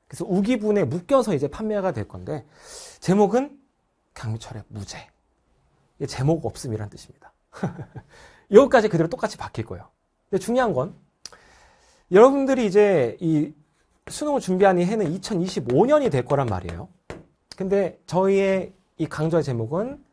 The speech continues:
언타이틀드 이천이십육입니다. 이게 무슨 의미냐면 이런 뜻이에요. 아직은 오지 않은 미래죠. 그렇기 때문에 뭐라고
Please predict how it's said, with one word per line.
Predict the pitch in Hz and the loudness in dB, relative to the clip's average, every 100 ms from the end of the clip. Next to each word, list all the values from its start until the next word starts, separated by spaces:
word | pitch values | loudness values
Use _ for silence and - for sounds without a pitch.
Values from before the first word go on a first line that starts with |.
| _ _ _ _ _ | _ _ _ _ _
언타이틀드 | - 120 139 180 175 170 202 202 | -8 -6 -6 -8 -10 -6 -8 -6
이천이십육입니다. | 151 - - 196 - 147 151 - 147 220 135 92 - - _ _ _ - - _ _ _ _ _ _ _ _ - | -10 -8 -6 -6 -4 -8 -8 -2 0 0 -2 -6 -14 -20 _ _ _ -20 -20 _ _ _ _ _ _ _ _ -4
이게 | 220 | -2
무슨 | 156 170 240 | 0 -2 -2
의미냐면 | 196 113 87 104 175 147 | -2 -2 -4 -8 -10 -8
이런 | 160 | -6
뜻이에요. | 175 - - - _ _ _ _ _ _ _ _ _ - | -6 -12 -20 -20 _ _ _ _ _ _ _ _ _ -6
아직은 | 156 202 277 254 240 170 - - | -4 -2 0 0 0 -2 -6 -4
오지 | 170 214 208 208 | 0 0 0 -4
않은 | 104 117 117 | -2 -4 -6
미래죠. | 95 98 85 - - _ _ _ _ _ _ _ _ _ - | -8 -10 -12 -18 -20 _ _ _ _ _ _ _ _ _ -6
그렇기 | 190 196 - | -2 -2 2
때문에 | 170 147 147 190 - - | 2 2 -2 -4 -6 -8
뭐라고 | 120 123 151 139 151 208 233 | 0 2 2 0 -2 -6 -6